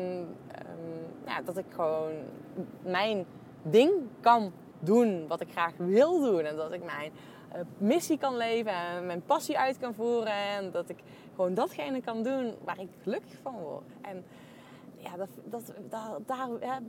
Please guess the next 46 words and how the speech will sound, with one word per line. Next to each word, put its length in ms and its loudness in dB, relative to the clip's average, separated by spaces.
dat 140 -6
is 200 -12
wel 400 0
wat 180 -6
mij 180 -2
deze 280 -2
twee 160 -4
dagen 360 -2
heeft 200 -4
gebracht. 460 -2
Dat 100 -12
ik 100 -8
heb 200 -6
onderzocht, 680 -6
wat 120 -2
houdt 260 0
mij 180 -4
daarin 400 -6
tegen? 560 -2
Of, 140 -2
hè, 280 -8
welke 300 0
stappen 280 -12
kan 160 -8
ik 100 -10
daarin 300 -10
nog 160 -12
zetten? 460 -6
En 140 -10
daar 180 2
kwam, 340 0
dit 180 0
was 160 -6
een 220 -6
van 100 -10
de 60 -8
stappen 340 -8
die 120 -6
mij, 420 -10
eh, 60 -14
daar 280 -8
naar 160 -10
boven 360 0
komt. 360 -2
Dus, 400 6
eh, 320 10